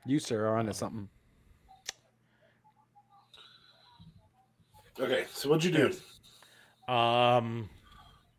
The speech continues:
Speaker 3: Are, are you taking the <laughs> easy way just 'cause it's faster?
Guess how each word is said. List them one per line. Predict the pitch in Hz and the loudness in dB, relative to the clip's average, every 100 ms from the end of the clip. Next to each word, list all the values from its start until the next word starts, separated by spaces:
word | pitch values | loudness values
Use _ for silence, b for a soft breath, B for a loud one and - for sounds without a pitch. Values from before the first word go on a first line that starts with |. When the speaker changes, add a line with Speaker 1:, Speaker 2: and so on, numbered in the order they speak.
| - | -4
Speaker 3:
Are, | 123 | -2
are | 131 139 | 6 6
you | 151 | 6
taking | 139 180 175 | 8 8 8
the | 160 | 4
<laughs> | |
easy | - 120 131 156 | 0 -4 -2 0
way | 156 151 147 | 8 10 8
just | 143 131 131 | 2 -6 -6
'cause | 123 143 | -6 -6
it's | 123 - | -6 -4
faster? | 143 131 127 - 160 160 | -2 -2 -4 -2 -2 -2